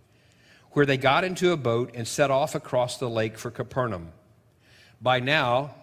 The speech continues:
it was dark. Some suggest that they waited and waited and waited for Jesus to come, and finally they said, "Hey, let's go. He's not coming." So they went on in the dark. And Jesus had not joined them.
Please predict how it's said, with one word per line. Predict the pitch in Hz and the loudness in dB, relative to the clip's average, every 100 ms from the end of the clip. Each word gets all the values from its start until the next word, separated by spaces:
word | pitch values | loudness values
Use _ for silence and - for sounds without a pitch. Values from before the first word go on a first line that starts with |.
| - 120 | -12 -8
it | 117 | -4
was | 120 107 | -4 0
dark. | 131 120 92 - - - _ - | 2 2 0 -8 -20 -20 _ -10
Some | - 131 | -2 -2
suggest | 135 143 113 117 117 | -2 -6 -2 -2 -2
that | 131 110 | -6 -6
they | 113 | -4
waited | 110 123 123 117 | -2 -2 -2 -6
and | 113 110 | -6 -2
waited | 113 117 113 | -2 -2 -4
and | 107 104 | -6 -6
waited | 113 139 123 104 | -2 -2 -2 -6
for | 104 | -8
Jesus | 101 131 127 107 | -4 -4 -6 -10
to | - | -10
come, | 104 101 104 113 - - - - - | -6 -6 -6 -10 -16 -20 -20 -20 -14
and | 95 | -6
finally | 87 120 120 107 | -2 -2 0 -2
they | 107 | -4
said, | 117 110 | -4 -2
"Hey, | 117 | -2
let's | 107 104 | -2 -6
go. | - 127 110 | -2 -2 0
He's | 104 95 | -2 -4
not | 104 104 | -6 -6
coming." | - 127 101 101 | -6 -6 -6 -8
So | - | -8
they | 98 101 | -8 -6
went | 104 | -6
on | 104 104 | -6 -6
in | 98 | -6
the | 95 | -6
dark. | 127 117 98 - - _ - - - - | 0 0 -2 -10 -20 _ -20 -20 -20 -12
And | - 120 | -8 0
Jesus | 151 180 160 | 2 2 0
had | 160 135 | -2 0
not | 135 131 | 0 0
joined | 127 180 175 110 | 0 0 2 -2
them. | 87 | -6